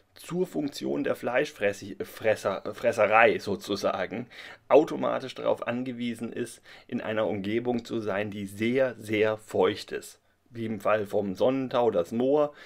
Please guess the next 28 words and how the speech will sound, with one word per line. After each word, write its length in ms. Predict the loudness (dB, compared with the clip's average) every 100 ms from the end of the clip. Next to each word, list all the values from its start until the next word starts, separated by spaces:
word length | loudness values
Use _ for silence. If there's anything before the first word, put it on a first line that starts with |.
| -14
im 220 | -8 -6 0
Fall 320 | 2 2 2
von 400 | 0 0 -2 -6
unseren, 1040 | -4 -4 0 0 2 0 -2 -2 -4 -2
äh, 180 | -2 -2
unserem 380 | -4 -2 -2 -2
Fettkraut, 720 | 0 -2 -2 0 4 4 2
das 180 | -6 -4
wächst 280 | -8 -6 -8
in 100 | -8
verschiedenen 460 | -8 -8 -8 -6
anderen 420 | -4 -4 -4 -4 2
feuchten 480 | 6 6 4 -8
Lebensräumen, 880 | -6 -6 -6 -8 -2 0 0 -2 -8 -14 -20 -6
äh, 280 | -2 0 0
sehr, 300 | 0 -2 0
sehr 220 | 0 2
moosige, 720 | 2 0 0 -2 -4 -2 -2
sehr, 240 | 0 -2 0
sehr 240 | 0 -2
nasse 420 | -2 -6 -6 -4
Wälder, 480 | 0 2 2 2 0
da 100 | 0
kann 220 | -2 -6
das 140 | -6 -8
zum 160 | -8
Beispiel 400 | -4 -4 -6 -10
vorkommen, 720 | -6 -4 -4 -4 -4 -4 -6